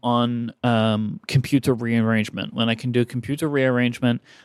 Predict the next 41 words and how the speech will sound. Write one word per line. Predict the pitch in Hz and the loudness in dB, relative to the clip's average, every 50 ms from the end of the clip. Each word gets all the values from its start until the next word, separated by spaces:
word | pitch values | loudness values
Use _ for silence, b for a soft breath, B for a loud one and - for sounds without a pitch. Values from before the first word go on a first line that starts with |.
| B - | B -6
I | 123 | -6
can | - - 127 117 120 | -2 0 0 2 4
then | 120 120 120 | 2 2 2
move | 123 123 120 117 120 | 4 2 2 2 2
on | 117 113 117 | 0 0 0
to | - 123 | -2 -4
the | 104 113 | -2 0
next | 117 117 127 131 - - - - - | 2 2 2 2 0 -2 -4 -4 -4
stage, | - - - 123 117 113 110 107 104 - - | -8 -2 0 2 2 4 2 0 -2 -2 -4
which | - 113 - - 110 | -4 -4 -2 0 0
is | 110 107 107 110 b b b b b b | 2 2 0 -2 b b b b b b
getting | - 131 123 123 127 120 120 117 | -2 0 2 2 2 2 2 2
these | 120 117 113 110 - | 0 0 0 -2 0
desks | - 120 113 107 - - - - - - - - _ _ _ _ _ - | 2 2 2 2 0 -4 -4 -6 -8 -8 -8 -12 _ _ _ _ _ -2
exactly | 139 117 - 127 127 123 - - - 120 107 | -2 2 4 4 2 2 2 -2 0 2 2
as | 107 107 120 | 2 2 2
I | 110 | 2
want | 110 104 107 107 - - | 2 2 0 0 0 -2
them | 110 113 | -4 -2
to | - - 113 | 0 0 0
be. | - 120 - 110 - 139 B B B B B B - | 2 2 0 -2 -2 -6 B B B B B B 0
Like, | 139 - - _ _ _ _ _ - | 0 0 -2 _ _ _ _ _ -8
uh, | 127 - - - | -8 -8 0 0
and | 160 151 | 2 2
it | 151 - 151 | 2 0 2
also | 165 170 - - 233 220 | 2 2 2 2 0 0
includes, | 202 160 143 - - 147 143 131 - | 0 0 -2 0 0 0 2 2 0
like, | 135 - - | -2 -2 -2
moving | 127 120 123 131 139 143 151 135 139 135 131 127 123 123 123 123 123 127 131 - _ | -4 -2 0 2 2 2 2 2 2 2 2 2 0 -2 -4 -6 -6 -8 -12 -6 _
a | 127 | 0
lot | 127 123 123 - | 2 2 2 2
of, | 120 123 113 110 117 - - | 2 0 -2 -2 -8 -10 -4
uh, | - 123 113 110 - | 0 0 2 2 2
audio | - 139 170 185 165 135 110 107 | 4 4 4 4 4 2 0 -2
equipment, | 110 - - - 117 - - 98 85 71 - - b b b b | -4 -4 -2 -2 -2 -2 -2 -4 -6 -6 -8 -12 b b b b
which | - 117 - | -4 0 2
I've | 123 113 110 | 2 0 2
not | 131 123 110 101 117 | 2 0 0 0 0
done. | 113 131 139 127 92 - - - B B B B B B B | 2 2 2 2 0 -4 -10 -14 B B B B B B B
So, | - - 131 123 | -6 -2 0 2
like, | 120 117 110 107 - - | 2 2 0 -2 -4 -10